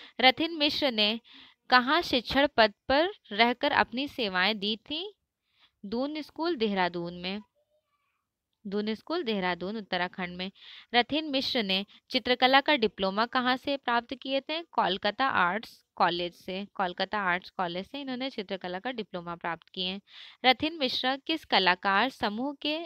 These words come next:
अभिन्न अंग थे? कोलकाता ग्रुप फ़ोर्टी थ्री के अभिन्न अंग थे कलाकार समूह के। कोलकाता ग्रुप फ़ोर्टी थ्री कलाकार समूह का श्रेष्ठ रेखा चित्रांक-, चित्रकार किसे कहा जाता है?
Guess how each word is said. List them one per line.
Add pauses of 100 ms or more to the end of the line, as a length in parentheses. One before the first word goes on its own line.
अभिन्न
अंग (180)
थे? (760)
कोलकाता (480)
ग्रुप
फ़ोर्टी
थ्री
के (460)
अभिन्न
अंग (160)
थे (520)
कलाकार
समूह
के। (640)
कोलकाता
ग्रुप
फ़ोर्टी
थ्री
कलाकार
समूह
का
श्रेष्ठ
रेखा
चित्रांक-,
चित्रकार
किसे
कहा
जाता
है?